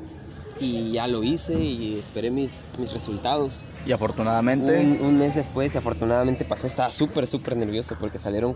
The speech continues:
Speaker 1: a las doce, como doce quince los revelaron. Y yo me quedé, toda mi familia se durmió.
Speaker 2: <laughs> Y tú
Speaker 1: Y yo me
Speaker 2: despierto
Speaker 1: quedé
Speaker 2: esperando
Speaker 1: despierto.
Speaker 2: resultados. La página saturada y tus nervios a,
Speaker 1: Sí, a,
Speaker 2: hasta el
Speaker 1: a,
Speaker 2: tope.
Speaker 1: uf, al full.
Speaker 2: <laughs>
Speaker 1: Total que pasé,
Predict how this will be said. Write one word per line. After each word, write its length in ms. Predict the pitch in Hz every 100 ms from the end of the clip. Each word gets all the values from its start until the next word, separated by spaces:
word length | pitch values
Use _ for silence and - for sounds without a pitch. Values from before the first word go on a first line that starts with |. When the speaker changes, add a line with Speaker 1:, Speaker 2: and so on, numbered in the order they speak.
| 123
Speaker 1:
a 80 | 113
las 220 | 104 104
doce, 320 | 113 110 120 -
como 180 | - 110
doce 180 | 123 151
quince 300 | 151 151 135
los 140 | 104
revelaron. 400 | 113 104 101 104 - - - - - - -
Y 120 | -
yo 80 | 107
me 140 | 110 110
quedé, 420 | 110 107 110 104
toda 220 | - 135
mi 80 | 139
familia 260 | 117 127
se 100 | 123 113
durmió. 300 | 101 104 117
Speaker 2:
<laughs> 520 | 185 - - - -
Y 80 | 117
tú 220 | - 120
Speaker 1:
Y 40 | 120
yo 100 | 120
me 100 | 113
Speaker 2:
despierto 180 | 127 113
Speaker 1:
quedé 80 | 123
Speaker 2:
esperando 420 | 107 117 113 113 120
Speaker 1:
despierto. 120 | 120
Speaker 2:
resultados. 460 | 123 104 101 104 - - - - -
La 140 | 117
página 280 | 117 113 110
saturada 640 | 107 98 107 120 147 160 123
y 100 | 113
tus 240 | 123 110
nervios 400 | 113 117 127 113
a, 60 | 104
Speaker 1:
Sí, 440 | 107 117 123 139
a, 100 | 131 -
Speaker 2:
hasta 240 | 113 104 107
el 100 | 101
Speaker 1:
a, 40 |
Speaker 2:
tope. 280 | - 139 - 95 - -
Speaker 1:
uf, 160 | 151 160 - - -
al 140 | 110
full. 260 | 107 151 156 - - - -
Speaker 2:
<laughs> 440 | 147 - - - -
Speaker 1:
Total 220 | 139 127
que 120 | 143
pasé, 440 | - 101 120 143